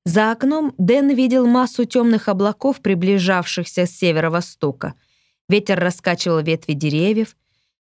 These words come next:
Внезапно он ощутил слабый укол беспокойства — но не уделил этому особого внимания. Ему нужно было выпить, вот и всё. Первые признаки абстинентного синдрома.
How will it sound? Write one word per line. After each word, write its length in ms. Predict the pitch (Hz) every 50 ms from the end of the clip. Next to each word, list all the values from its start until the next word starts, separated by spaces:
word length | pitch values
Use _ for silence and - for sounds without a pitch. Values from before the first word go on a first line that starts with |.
| _ _ _ _ -
Внезапно 920 | 175 147 196 202 202 196 196 160 170 247 269 285 - - 190 185 165 151 _ _ _ _ _ _ _ _ -
он 220 | - 220 254 262 -
ощутил 560 | - 233 233 - - 233 220 - - 262 247 220
слабый 480 | - - 226 226 226 214 196 220 220
укол 300 | 220 - - 233 233 220
беспокойства — 1080 | 185 196 208 - - - 226 220 - - 233 240 220 190 - - - - 143 151 143 127 _ _ _ _ _ _ _ _ _ -
но 300 | 170 180 180 190 208 226
не 200 | 233 233 240 247
уделил 600 | 247 247 226 202 254 247 214 180 170 165 165 165 - -
этому 480 | 170 165 160 - 220 208 202 196 185
особого 580 | 185 180 - - 170 156 147 147 151 139 143 143
внимания. 800 | 135 170 170 165 160 160 147 139 139 139 139 139 139 143 147 - _ _ _ _ _ _ _ -
Ему 260 | 196 220 226 240 247
нужно 360 | 240 233 233 214 196 226 220
было 280 | 208 214 226 220 214 208
выпить, 640 | 190 185 220 269 277 262 - 170 151 - - - -
вот 320 | 180 170 202 208 214 -
и 60 | 233
всё. 420 | 220 - - - - 185 160 139 - - _ _ _ _
Первые 420 | - 233 254 254 262 233 240 240 240
признаки 640 | 240 240 233 240 226 202 220 208 208 208 - 202 -
абстинентного 920 | - 190 185 - - - - 196 190 196 196 180 170 151 180 175 170 175 175
синдрома. 760 | - - 180 180 180 170 180 175 156 147 143 135 131 127 -